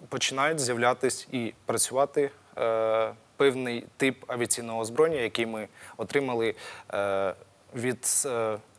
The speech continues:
Великої Британії, наших партнерів. Е, вони дуже, в принципі, ну, не дуже, а прям максимально налякані стосовно, е,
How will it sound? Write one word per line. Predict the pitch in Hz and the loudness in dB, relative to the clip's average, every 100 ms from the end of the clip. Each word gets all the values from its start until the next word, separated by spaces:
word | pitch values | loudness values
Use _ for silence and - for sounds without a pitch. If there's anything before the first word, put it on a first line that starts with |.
| - | -6
Великої | 117 113 117 | -4 0 -2
Британії, | 101 110 - 101 98 95 _ - - | -2 -2 -2 -4 -8 -18 _ -20 -10
наших | 110 107 - | -8 -6 -8
партнерів. | - 104 98 98 - - - - - - - | -8 -6 -6 -8 -16 -20 -18 -16 -18 -12 -2
Е, | 110 110 98 - - _ | 2 2 0 -10 -20 _
вони | 127 131 151 165 - - - | -4 0 0 0 -6 -20 -12
дуже, | 120 127 131 127 127 | -4 -2 0 0 0
в | 123 - | 0 -6
принципі, | - 113 117 - - | -6 -6 -6 -8 -6
ну, | 113 110 | -4 -4
не | 107 | -4
дуже, | 101 123 135 107 | -4 -2 0 0
а | 104 - - | -2 -6 -14
прям | - 117 110 - | -4 -4 -4 -8
максимально | 131 - - 147 131 120 | -2 0 2 2 0 0
налякані | 113 117 151 - 107 95 - - | 0 4 4 2 -2 -6 -16 -8
стосовно, | 101 - 120 147 135 131 117 - - - - - | -6 0 2 2 0 2 0 -2 -10 -16 -10 0
е, | 110 107 | 4 4